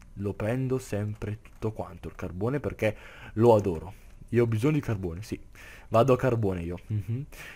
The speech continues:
No, ragazzi, veramente il carbone non sembra mai una cosa utile. Quando uno è senza carbone veramente si sentirà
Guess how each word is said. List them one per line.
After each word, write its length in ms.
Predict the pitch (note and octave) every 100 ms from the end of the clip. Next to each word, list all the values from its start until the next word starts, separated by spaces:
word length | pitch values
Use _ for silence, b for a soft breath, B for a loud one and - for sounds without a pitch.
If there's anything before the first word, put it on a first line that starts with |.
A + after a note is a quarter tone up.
| B
No, 140 | A2+ A2
ragazzi, 340 | A2 A2 A2+
veramente 380 | B2+ E3 D3 A2
il 240 | G#2+ G#2+
carbone 360 | A#2 D3 F3 F3
non 180 | A#2 A2
sembra 420 | - C3 A#2+ A2+
mai 140 | A2+
una 100 | A#2
cosa 220 | A2+ A#2 A2+
utile. 380 | A#2 A2 A2
Quando 200 | A2 D3+
uno 140 | E3 E3
è 100 | D3
senza 300 | - E3+ E3
carbone 420 | E3 D3+ D3+ E3
veramente 360 | B2 A2+ A#2+ A#2+
si 160 | A2+
sentirà 840 | A2 A#2+ A#2+ A#2+ A2+ A2 A2+ A#2